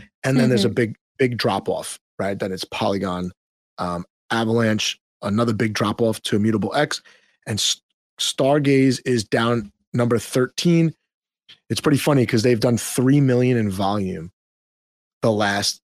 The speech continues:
Speaker 1: thirty days. I remember in the
Speaker 2: Mm-hmm.
Speaker 1: bull run where, like, one collection on Cardano would do three million the first week they launched. Like, it's pretty, it's pretty wild how spread out N F Ts are to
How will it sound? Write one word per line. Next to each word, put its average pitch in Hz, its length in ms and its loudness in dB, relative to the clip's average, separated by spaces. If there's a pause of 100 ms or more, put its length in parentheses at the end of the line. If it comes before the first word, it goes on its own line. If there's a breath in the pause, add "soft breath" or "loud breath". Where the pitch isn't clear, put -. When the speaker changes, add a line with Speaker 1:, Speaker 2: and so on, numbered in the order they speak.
(140)
Speaker 1:
thirty 113 480 -2
days. 101 540 -2
I 117 140 -2
remember 131 360 2
in 127 120 4
the 120 60 2
Speaker 2:
Mm-hmm. 120 80 4
Speaker 1:
bull 123 200 4
run 139 380 2
where, 117 180 2
like, 107 320 -4 (560)
one 135 560 2
collection 127 560 0
on 117 140 0
Cardano 104 600 -2
would 101 160 -4
do 117 140 -2
three 120 340 -2
million 110 380 -2
the 104 80 -4
first - 300 -4
week 101 180 -8
they 90 120 -10
launched. - 480 -16 (140)
Like, 113 240 -8 (200 loud breath)
it's - 100 -8
pretty, 185 200 2
it's 139 120 -2
pretty 175 160 2
wild 117 400 2
how 101 320 -4 (1040)
spread - 460 0
out 107 200 -2 (100)
N 120 120 -2
F 113 140 -4
Ts 113 260 -2
are 107 140 0
to - 100 -12